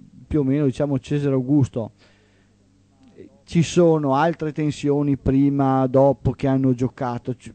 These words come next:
ce ne sono tantissime, ma identifichiamole con Augusto. Augusto co-, pra-, cosa ha detto praticamente? "Io sono un Dio,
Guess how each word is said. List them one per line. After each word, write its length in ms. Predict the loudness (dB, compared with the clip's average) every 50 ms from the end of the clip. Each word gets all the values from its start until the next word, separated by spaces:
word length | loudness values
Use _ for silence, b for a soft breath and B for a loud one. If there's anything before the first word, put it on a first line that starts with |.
| -10
ce 120 | -2 0 2
ne 40 | 4
sono 140 | 4 2 2
tantissime, 460 | 2 0 -2 -2 -6 -6 -6 -6 -6
ma 80 | -6 -8
identifichiamole 960 | -10 -10 -6 -4 -4 -4 -4 -6 -8 -8 -10 -8 -4 -2 -2 0 0 -2 -2
con 280 | -2 -2 -4 -4 -4 -6
Augusto. 720 | -6 -4 -2 -2 -2 -2 -4 -4 -6 -6 -10 -14 -16 -16 -18 b b b b b b b b b
Augusto 500 | b -2 0 2 2 2 2 2 0 -2
co-, 140 | -2 -4 -4
pra-, 180 | -4 -4 -6 -6 _
cosa 220 | _ -2 0 0 2
ha 60 | 0
detto 240 | -2 -2 -4 -6 -6
praticamente? 580 | -6 -6 -8 -8 -8 -6 -6 -6 -6 -6 -8
"Io 380 | -12 -10 -6 -2 0 0 2 0
sono 500 | 0 -2 -2 -2 0 0 -2 -4 -6 -6 -8
un 180 | -8 -8 -8 -6
Dio, 460 | -6 -6 -6 -6 -6 -8 -8 -10 -12